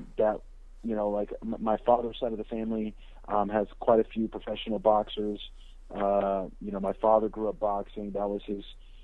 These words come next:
his first martial art was boxing before,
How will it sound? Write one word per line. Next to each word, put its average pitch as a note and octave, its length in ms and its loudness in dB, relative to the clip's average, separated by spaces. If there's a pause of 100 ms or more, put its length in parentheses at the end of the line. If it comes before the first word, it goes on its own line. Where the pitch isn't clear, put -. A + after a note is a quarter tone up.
(180)
his C3 220 8 (160)
first B2 260 -2
martial A2+ 400 0
art G#2 220 2
was G#2 160 -6
boxing G#2 540 2
before, G2+ 520 0